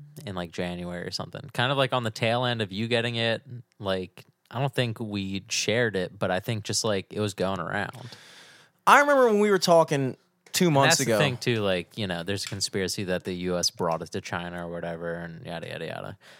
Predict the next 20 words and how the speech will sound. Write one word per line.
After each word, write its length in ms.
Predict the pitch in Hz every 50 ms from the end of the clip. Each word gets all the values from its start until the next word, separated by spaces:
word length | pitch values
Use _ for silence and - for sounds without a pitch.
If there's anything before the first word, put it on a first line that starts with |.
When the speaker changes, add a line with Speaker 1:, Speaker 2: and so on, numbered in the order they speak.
| - - - - -
Speaker 1:
But 340 | 143 160 151 127 101 95 _ - - _ _ _ - -
I 80 | 95 104
will 160 | 117 131 131
tell 180 | - 123 117 107
you 100 | 101 98
this. 440 | 95 92 90 - - - - - 131 139 - _ _ -
I 80 | 95 98
saw 280 | - - 139 127 123 117
a 40 |
meme. 540 | 104 101 107 107 107 101 95 87 85 82 87 90
I 60 | 95
don't 100 | 95 107
know 100 | 110 110
if 80 | 101 -
this 120 | 98 92
is 120 | 92 90 85
real 220 | 92 92 95 92
or 100 | 90 90
not, 260 | 87 87 90 90 - - 92
but, 360 | - 98 98 95 90 85 -